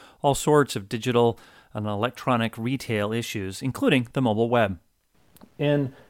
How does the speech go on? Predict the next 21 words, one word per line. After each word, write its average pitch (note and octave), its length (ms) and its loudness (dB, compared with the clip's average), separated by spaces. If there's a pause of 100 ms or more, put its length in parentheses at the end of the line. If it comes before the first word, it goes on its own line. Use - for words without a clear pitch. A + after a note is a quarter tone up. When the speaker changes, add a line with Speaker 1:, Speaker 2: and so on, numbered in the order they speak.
(140)
Speaker 2:
and D3 320 0
capturing F#3 540 2
consumers' C#3+ 680 0
attention B2+ 600 0
using A#2 380 2
apps A#2+ 420 0
is, A2 320 0
is B2 220 -2
very B2 260 0
difficult. G#2 560 -2
So G#2+ 280 0 (500)
only E3 260 4
a, B2+ 320 4 (100)
a C3+ 60 -2
retailer's C3 540 4
most B2 420 2 (400)
loyal D#3 460 8
consumers C#3 600 2
or A2+ 80 4
loyal C3 280 6
customers G#2 680 0